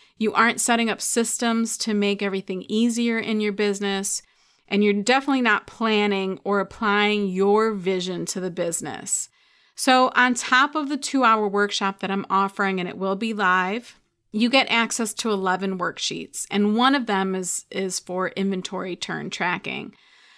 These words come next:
So you can plan and track like a retail boss. I'll have it linked in the show notes, but if you visit shopkeepersacademy dot com slash products, you'll find information on this workshop there,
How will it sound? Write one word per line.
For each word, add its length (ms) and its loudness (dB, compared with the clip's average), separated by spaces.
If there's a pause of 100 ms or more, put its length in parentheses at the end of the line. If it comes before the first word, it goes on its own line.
(140)
So 180 0
you 160 6
can 220 2
plan 340 2
and 140 0
track 320 -4
like 160 -6
a 20 -6
retail 420 -4
boss. 680 -6
I'll 400 4
have 240 0
it 120 -6
linked 220 2
in 60 0
the 80 0
show 240 2
notes, 380 -2 (160)
but 100 6
if 160 4
you 180 2
visit 540 0 (180)
shopkeepersacademy 1300 0
dot 300 0
com 360 0
slash 500 -2
products, 680 -4 (400)
you'll 160 6
find 440 2
information 840 -2
on 220 2
this 180 -2
workshop 540 -4
there, 460 -6